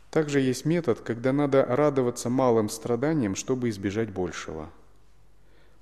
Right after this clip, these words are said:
Часто наш ум приходит в замешательство, даже когда страдает немного. Но если думать так, эти малые страдания, они таковы, что я даже их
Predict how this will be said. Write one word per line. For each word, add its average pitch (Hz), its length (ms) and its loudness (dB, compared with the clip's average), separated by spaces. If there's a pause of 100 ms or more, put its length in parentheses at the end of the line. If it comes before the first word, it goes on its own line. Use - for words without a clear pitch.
(220)
Часто 151 360 2
наш 151 200 2
ум 190 240 2
приходит 143 440 2
в 131 40 -8
замешательство, 143 720 0
даже 139 240 0
когда 113 360 -2
страдает 117 540 2
немного. 90 560 -6 (1000)
Но 123 500 2 (340)
если 143 320 0
думать 139 320 0
так, 120 280 2 (420)
эти 131 200 -4
малые 143 420 4
страдания, 131 800 0 (1800)
они 135 220 0
таковы, 143 540 4
что - 540 2
я 127 320 6
даже 117 300 2
их 113 140 -2